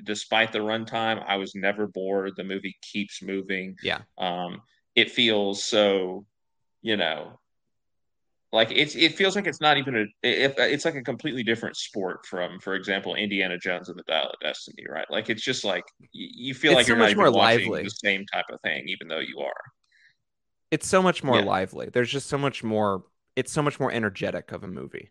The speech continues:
Speaker 2: if that makes sense.
Speaker 1: Yeah. And it has, you know, you mentioned John Wick Chapter Four. It has this sort of Death Race two thousand, it's a mad, mad, mad, mad world type. We have all these weird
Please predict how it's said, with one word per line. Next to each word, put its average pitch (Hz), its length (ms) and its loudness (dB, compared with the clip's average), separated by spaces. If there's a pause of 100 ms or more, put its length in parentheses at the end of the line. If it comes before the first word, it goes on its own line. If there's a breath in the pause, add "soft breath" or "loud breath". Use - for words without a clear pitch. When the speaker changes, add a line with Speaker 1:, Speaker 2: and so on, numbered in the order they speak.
Speaker 2:
if - 120 -12
that - 160 -8
makes - 180 -16
sense. - 320 -20 (600)
Speaker 1:
Yeah. 98 200 -8 (380 soft breath)
And 160 160 10
it 165 80 8
has, 202 480 4
you 185 60 -2
know, 120 380 2
you 127 140 -8
mentioned 127 340 -6
John 117 280 0
Wick 101 120 -4
Chapter 104 260 -2
Four. 101 200 -6
It 110 60 -6
has 190 340 2
this - 260 -4
sort 113 260 0
of 95 200 -2 (1200)
Death 143 300 6
Race 131 320 2
two 131 180 -6
thousand, 110 640 2
it's 113 220 0
a 127 60 -2
mad, 110 340 4
mad, 104 300 2
mad, 101 260 4
mad 98 260 2
world 95 540 -2 (140)
type. 101 340 2 (360 soft breath)
We 120 140 0
have 120 180 8
all 123 220 8
these 120 320 -4
weird 113 440 -2